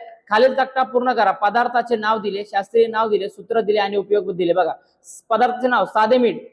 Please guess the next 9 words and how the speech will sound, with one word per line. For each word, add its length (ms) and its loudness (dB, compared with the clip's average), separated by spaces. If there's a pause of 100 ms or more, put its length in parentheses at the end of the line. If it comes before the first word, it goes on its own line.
शास्त्रीय 340 2
नाव 200 2
सोडियम 520 2 (320)
कार्बोनाइड, 440 2 (360)
बरोबर 240 4
आहे? 120 2
पुढे 280 0
बघा 240 2 (140)
एनएसीएल, 520 2